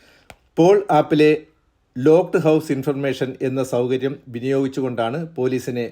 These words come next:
വിവരം അറിയിക്കേണ്ടത്. പരമാവധി പതിനാല് ദിവസം വരെ വീടും പരിസരവും പോലീസിന്റെ നിരീക്ഷണത്തിലായിരിക്കും. വീടുകളിൽ ആളില്ലെന്ന് കണ്ട് മോഷണം പതിവാകുന്ന ഘട്ടത്തിലാണ് പോലീസ് മാസങ്ങൾക്ക് മുൻപ് പുതിയ സംവിധാനം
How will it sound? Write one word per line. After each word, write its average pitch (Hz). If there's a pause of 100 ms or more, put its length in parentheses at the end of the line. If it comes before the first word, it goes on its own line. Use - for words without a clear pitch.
വിവരം 120 (120)
അറിയിക്കേണ്ടത്. 104 (540)
പരമാവധി 175
പതിനാല് 165
ദിവസം 139
വരെ 135
വീടും 131
പരിസരവും 123
പോലീസിന്റെ 120
നിരീക്ഷണത്തിലായിരിക്കും. 107 (760)
വീടുകളിൽ 196 (100)
ആളില്ലെന്ന് 170
കണ്ട് 151
മോഷണം 139
പതിവാകുന്ന 135
ഘട്ടത്തിലാണ് 117
പോലീസ് 113
മാസങ്ങൾക്ക് 131
മുൻപ് 113
പുതിയ 113
സംവിധാനം 107